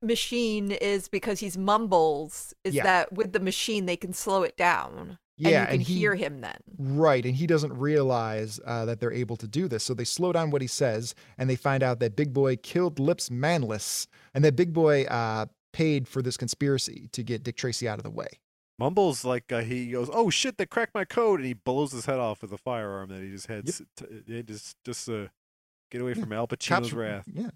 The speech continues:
Speaker 2: cops really should have confiscated that. I don't know what they, what's going on there.
Speaker 3: Ah, back then they play a little fast and loose.
Speaker 2: Yeah, yeah, yeah. Uh, so, uh, Dick Tracy and his men decide to head out to the club to go and, uh, finally have enough evidence to arrest,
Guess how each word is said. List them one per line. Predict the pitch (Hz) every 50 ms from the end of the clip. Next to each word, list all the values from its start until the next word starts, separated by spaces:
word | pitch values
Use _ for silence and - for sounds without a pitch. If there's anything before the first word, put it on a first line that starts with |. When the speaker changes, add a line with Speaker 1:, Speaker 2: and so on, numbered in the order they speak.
| _ _
Speaker 2:
cops | - 156 185 - -
really | 180 196 190
should | 170 - 196
have | 151 120
confiscated | - 156 190 156 - - - 120 107 107 90
that. | 104 98 98 101
I |
don't | 113 127
know | 139 139
what | 139 139
they, | - 139 135 135 - _ _ -
what's | 127 131 -
going | 139 131 127
on | 151 208 175
there. | - 220
Speaker 3:
Ah, | 233 220
back | 202 165 160 151 139
then | - 147 139
they | 135 127
play | - - 139 131
a | 123
little | 120 120 117
fast | 113 - 127 117 117 117 -
and | - 113
loose. | 110 113 120 117 - - - - - _ _ -
Speaker 2:
Yeah, | 131 143 170 240
yeah, | 247 185 202 285 240 156 175 226 240 - _ _ _ - - - - - - - - _ _
yeah. | 147
Uh, | 156 156 156 151 151 - -
so, | - - - - 208 190 180 180 170
uh, | - 151 143 139 135 135
Dick | 135 214 220
Tracy | - - 180 170 160 - 160
and | 147 131
his | 120 110 117
men | 147 180 180 175 175 175 175 175 _ _ _ _ _ _
decide | 135 127 - - 143 139 135 127 -
to | - 127 123 120 117 - - _
head | - - 143 143
out | 135 135 - -
to | - 131
the | 107 110
club | - - - 151 156 151 151 139
to | 127 117
go | - 120 123 117 113
and, | 110 110 107
uh, | 107 107 107 104
finally | - - 160 185 202 196 190 190 180 170 175 _ _ _ _ _ _ -
have | - 143 143
enough | 139 147 165 - -
evidence | - 151 143 135 135 131 131 123 - - _ _ _ -
to | - 147 139 127
arrest, | 120 113 107 110 127 139 127 117 - - - - -